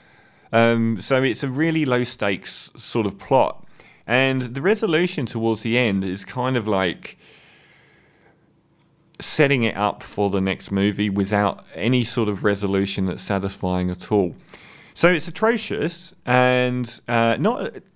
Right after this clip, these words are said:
not as bad in every way as Kong was, but, um,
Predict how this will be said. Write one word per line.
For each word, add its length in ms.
not 280
as 120
bad 280
in 100
every 160
way 120
as 100
Kong 260
was, 220
but, 240
um, 360